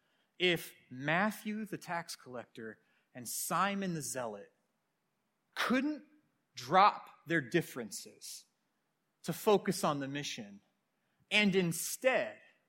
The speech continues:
one of them said, "I'm out. I'm out. I can't do it with this person. This person's wrong. They're a sinner.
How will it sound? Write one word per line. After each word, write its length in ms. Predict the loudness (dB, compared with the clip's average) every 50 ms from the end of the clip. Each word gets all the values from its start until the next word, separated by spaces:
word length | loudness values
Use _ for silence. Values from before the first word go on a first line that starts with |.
| _ _ _ _ _ _ _ _ _
one 440 | -6 -2 4 8 10 12 12 12
of 120 | 10 8 6
them 380 | 4 2 2 0 -2 -4 -8 -14 _ _ _
said, 580 | -10 -8 -2 2 6 8 8 8 8 6 4 2 4
"I'm 160 | 4 4 6
out. 200 | 6 4 2 0 -4 -10 -20 _ _ _ _ _ _ _ _ _ _ _ _ _ _ _ _ _ _ _ _ _ _ _ _ 2
I'm 140 | 4 6 6
out. 240 | 6 6 4 0 -2 0 0
I 80 | 0
can't 340 | 2 2 2 2 2 0 0
do 200 | 0 2 2 2
it 100 | 0 0
with 180 | -4 -6 -4 -4
this 240 | -4 -4 -4 -6
person. 500 | -10 -10 -10 -10 -10 -10 -12 -14 -14 -16 -18 _ _ _
This 140 | 2 2 2
person's 420 | 2 0 0 0 -2 -4 -8 -10 -10
wrong. 640 | -4 0 2 2 4 4 4 2 0 0 -4 -6 -12 -14 _ _ _ _ _ _ 2
They're 180 | 4 4 4
a 40 | 4
sinner. 680 | 2 -2 -4 -4 -6 -4 -4 -2 -2 -2 -4 -6 -8